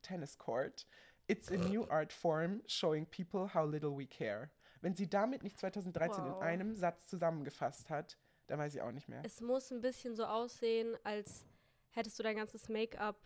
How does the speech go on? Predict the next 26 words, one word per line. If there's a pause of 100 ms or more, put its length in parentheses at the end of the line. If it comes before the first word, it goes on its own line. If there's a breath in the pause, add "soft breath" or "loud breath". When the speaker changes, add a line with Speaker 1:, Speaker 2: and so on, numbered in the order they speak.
Speaker 2:
irgendwie
verlegt
und
müsstest
dich
mit
dem
Barbie-Schminkkasten
aus
deiner
Kindheit
schminken. (500 soft breath)
Das
Speaker 1:
So
Speaker 2:
ist
ein
Speaker 1:
wahr.
Speaker 2:
guter
Speaker 1:
Oder
auch,
Speaker 2:
Make-up-Look.
Speaker 1:
du
bist
in
irgendeinem
Hotel